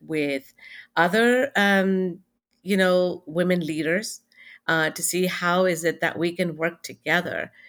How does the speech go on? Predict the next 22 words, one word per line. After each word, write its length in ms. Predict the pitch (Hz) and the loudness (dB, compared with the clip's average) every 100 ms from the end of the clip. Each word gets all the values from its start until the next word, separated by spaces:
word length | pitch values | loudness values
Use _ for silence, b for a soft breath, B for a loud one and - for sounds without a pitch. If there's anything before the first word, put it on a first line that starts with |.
| B _ | B _
to, 760 | - 180 165 156 151 151 147 - _ | -4 -2 0 0 -2 -2 -4 -8 _
um, 500 | - 147 139 104 - | -12 -10 -12 -12 -14
spread 440 | 180 - - 160 - | -8 -6 0 0 0
the 140 | 151 | -4
awareness 540 | 139 151 170 151 139 - | 0 4 4 2 -4 -6
of 160 | 139 | -8
what, 260 | - 147 - _ - - | -4 -4 -4 _ -14 -6
or 140 | 143 | -6
of 300 | 123 131 - | -4 -10 -10
how 300 | - - 175 | -12 -2 0
we 160 | 165 170 | 0 -2
can 160 | - 160 | -2 -4
help. 220 | 160 147 | -4 0
And 180 | 190 175 | 0 4
those 360 | 254 339 349 - | 4 6 0 0
are 440 | 214 214 196 165 B B B B B - | 0 4 2 0 B B B B B 0
our 300 | 185 180 170 | 2 2 0
very 480 | 151 175 175 165 - | 2 2 2 0 -6
core, 600 | - 175 165 160 143 147 b b b _ | -6 -2 0 0 0 -4 b b b _
um, 640 | 160 143 139 143 143 - - _ _ _ _ _ _ | -14 -14 -14 -14 -14 -16 -20 _ _ _ _ _ _
promoters. 640 | - 180 392 190 113 - - - | 2 4 4 2 -2 -8 -4 2
Uh, 360 | 165 151 117 | 2 2 -2